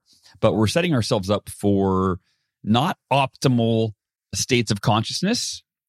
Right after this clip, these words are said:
and therefore not being able to move through life in the most effective way.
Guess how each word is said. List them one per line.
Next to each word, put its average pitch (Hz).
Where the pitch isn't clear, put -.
and 101
therefore 104
not 104
being 104
able 104
to -
move 110
through 104
life 95
in 101
the 98
most 101
effective 95
way. 78